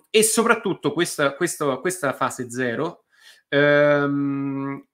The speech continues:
eh, serve sostanzialmente per studiare questi aspetti. Dopodiché si passa alla fase uno, in cui piccoli gruppi di volontari sani prendono il farmaco ad un dosaggio,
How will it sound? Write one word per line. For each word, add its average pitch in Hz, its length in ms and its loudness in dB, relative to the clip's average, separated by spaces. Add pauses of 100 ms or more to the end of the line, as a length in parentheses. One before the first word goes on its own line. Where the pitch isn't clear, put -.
(260)
eh, 113 420 -14
serve 160 440 2
sostanzialmente 190 640 -4
per 143 100 -6
studiare 143 260 -6
questi 131 240 -10
aspetti. - 300 -14
Dopodiché 262 300 -2
si - 160 -8
passa 160 440 -2
alla 151 160 -2
fase 156 220 -4
uno, 135 260 -2
in 190 120 -6
cui 143 440 -4 (960)
piccoli 214 400 -2
gruppi 147 360 -4
di 123 100 -6
volontari 127 400 -4
sani 127 500 -8 (200)
prendono 165 340 0
il 135 80 -4
farmaco 139 680 -2 (320)
ad 147 180 0
un 170 100 -2
dosaggio, 131 680 -6